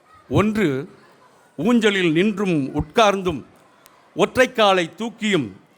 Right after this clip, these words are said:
வேகமாக வீசி ஆடியும் ஓவென்று கத்திக்கொண்டு இருந்தது.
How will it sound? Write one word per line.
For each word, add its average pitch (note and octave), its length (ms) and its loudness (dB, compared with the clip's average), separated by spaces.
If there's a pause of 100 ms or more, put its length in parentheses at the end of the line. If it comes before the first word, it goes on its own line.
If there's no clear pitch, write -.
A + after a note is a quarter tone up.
(180)
வேகமாக G3 580 0
வீசி G3+ 440 -6
ஆடியும் E3 500 -2 (680)
ஓவென்று A3+ 640 4
கத்திக்கொண்டு F3 580 0
இருந்தது. D3 360 -2